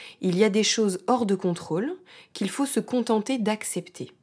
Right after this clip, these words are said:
Ensuite, le Tao prône l'immobilité de la conscience pour apaiser les émotions ou en tout cas éviter que celles-ci ne soient trop fortes. On compare cette conscience à un étang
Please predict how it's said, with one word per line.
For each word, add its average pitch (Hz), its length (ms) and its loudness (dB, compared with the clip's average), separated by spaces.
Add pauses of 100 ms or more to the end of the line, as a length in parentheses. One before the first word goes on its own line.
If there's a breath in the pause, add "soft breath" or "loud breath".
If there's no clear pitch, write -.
(1300 loud breath)
Ensuite, 240 560 -4 (460 loud breath)
le 196 160 4
Tao 247 360 2
prône 285 520 2 (400 soft breath)
l'immobilité 226 880 2
de 208 80 0
la 156 120 0
conscience - 920 -4 (200 soft breath)
pour 185 220 -6 (100)
apaiser 226 600 0
les 160 260 -2
émotions 196 560 0 (340)
ou 170 160 -4
en 226 120 4
tout 196 180 -8
cas 196 240 -4 (420 loud breath)
éviter 214 480 0
que 202 120 -2
celles-ci 170 440 -4
ne 214 120 0
soient 208 240 -6
trop - 260 -8
fortes. - 540 -12 (800 loud breath)
On 185 120 6
compare 233 460 2
cette - 260 -2
conscience 269 680 0
à 185 60 2
un 175 200 2
étang 220 480 2